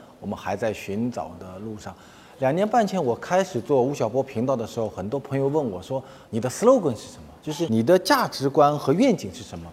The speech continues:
我不知道，我只知道我的读者不见了，我需要通过写作和视频的方式重新找到他们。在公号上线一周年的时候，我写了一篇文章，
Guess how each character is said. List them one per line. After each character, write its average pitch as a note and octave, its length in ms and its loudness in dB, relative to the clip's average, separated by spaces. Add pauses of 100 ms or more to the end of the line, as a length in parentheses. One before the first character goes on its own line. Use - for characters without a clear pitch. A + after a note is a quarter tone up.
(240)
我 G2+ 80 -6
不 C#3+ 100 -8
知 G#3 100 -6
道， G#3+ 180 2 (300)
我 G3 100 6
只 G3 140 2
知 D#3 180 -6
道 E3 140 8
我 A2 160 6
的 G#2 140 0
读 D3 200 0
者 C3 140 0
不 F2+ 140 -8
见 G#2+ 180 -4
了， F2+ 100 -10
我 F2+ 140 -8
需 C#3 440 -4
要 C3+ 240 4
通 C3 220 -8
过 B2+ 160 2
写 F2+ 340 -6
作 A2 280 -2
和 G2+ 400 -8 (320)
视 - 180 -6
频 A#2 200 -4
的 G#2+ 80 -6
方 G#2+ 200 -6
式 G#2+ 200 -8
重 B2 260 -4
新 D3 300 -6
找 D2+ 180 -12
到 A2 140 0
他 G2 160 -8
们。 F2+ 120 -10 (440)
在 F#3+ 120 6
公 A3 240 2
号 G3+ 220 4
上 F3 260 0
线 D3 200 -8
一 D3 40 -8
周 F#3 240 8
年 B2 180 2
的 G#2 60 -4
时 F2+ 160 -12
候， F#2+ 160 -10
我 G2+ 140 -4
写 G#2 160 -8
了 F2 60 -8
一 - 20 -8
篇 G2+ 180 -8
文 F2 140 -10
章， F#2+ 220 -10